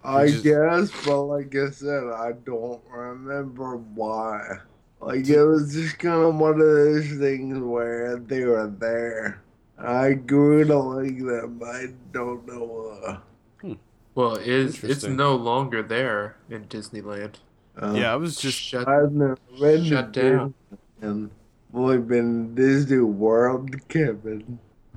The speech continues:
Speaker 2: Yeah, Disneyland's the one in L A. I've been to, I was at Disney World just a couple months ago,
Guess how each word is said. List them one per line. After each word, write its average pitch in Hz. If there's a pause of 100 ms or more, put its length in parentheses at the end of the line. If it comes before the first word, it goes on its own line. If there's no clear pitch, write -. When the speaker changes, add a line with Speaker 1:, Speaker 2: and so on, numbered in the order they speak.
(500)
Speaker 2:
Yeah, 95
Disneyland's 117
the 110
one 104
in 92
L 95
A. 95 (420)
I've 151
been 160
to, 135
I 117
was 185
at 123
Disney 123
World 113
just 110
a -
couple 104
months 104
ago, 92